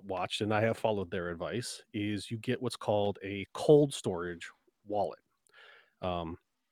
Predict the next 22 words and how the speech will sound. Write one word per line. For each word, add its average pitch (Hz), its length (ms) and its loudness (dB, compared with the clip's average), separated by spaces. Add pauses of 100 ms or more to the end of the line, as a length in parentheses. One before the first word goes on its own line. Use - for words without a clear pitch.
(320)
so 165 140 8
th-, 131 160 0
the 151 180 4
concept 208 400 8
of 180 60 10
the 170 60 6
wallet 147 280 8
is 143 80 6
actually 180 240 8
very 131 200 4
similar. 82 420 2 (220)
If - 160 -4
you, 127 120 2
if 135 220 0
you 139 100 -2
think 175 300 4
of 139 160 2
Bitcoin 135 540 4
or 113 160 2
any, 123 340 4 (300)
any 147 140 8
e-coin 101 520 -4